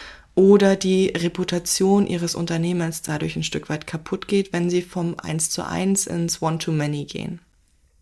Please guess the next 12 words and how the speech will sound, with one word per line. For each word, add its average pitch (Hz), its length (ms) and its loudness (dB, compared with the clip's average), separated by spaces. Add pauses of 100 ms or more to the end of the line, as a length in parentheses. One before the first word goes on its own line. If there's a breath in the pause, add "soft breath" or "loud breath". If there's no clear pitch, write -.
(1040 loud breath)
Gerade 190 360 6
auch - 180 2
wenn 175 220 2
Selbstlernkurse 196 1160 2
oder 180 300 -2
auch - 260 -10
Online-Kurse 180 760 2
im 175 200 -6
Allgemeinen 185 520 -2
im 160 100 -4
Spiel 170 360 2
sind, 190 360 0